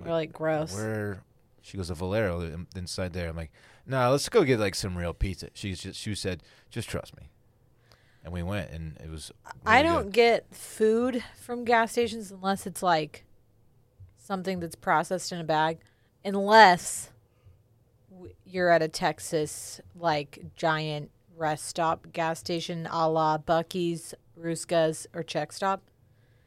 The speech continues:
Speaker 1: And then it's acceptable to, like, get kolaches. But those are, like, that's not really a gas station.
Speaker 2: We had another question submitted that was about Buc-ee's.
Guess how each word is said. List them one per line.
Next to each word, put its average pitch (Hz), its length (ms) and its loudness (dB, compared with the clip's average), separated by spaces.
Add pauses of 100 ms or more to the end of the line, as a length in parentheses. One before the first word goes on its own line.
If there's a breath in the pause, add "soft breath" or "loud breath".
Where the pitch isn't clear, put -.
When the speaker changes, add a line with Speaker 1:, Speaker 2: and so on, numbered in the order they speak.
(180)
Speaker 1:
And 180 160 -4
then 185 120 0
it's 170 160 -6
acceptable 151 480 -4
to, 147 60 -6
like, 147 200 -4
get - 220 -6
kolaches. - 600 -10
But 170 140 -6
those 185 240 2
are, 170 100 2
like, 147 280 -4
that's 175 320 -4 (260)
not 165 220 -4
really 151 240 -2
a 147 40 -10
gas - 280 -10
station. - 420 -12
Speaker 2:
We 98 140 -8
had 131 120 0
another 113 260 -2
question 101 420 -4
submitted 95 380 -6
that 82 60 -12
was 82 120 -12
about 85 300 -8
Buc-ee's. 80 500 -8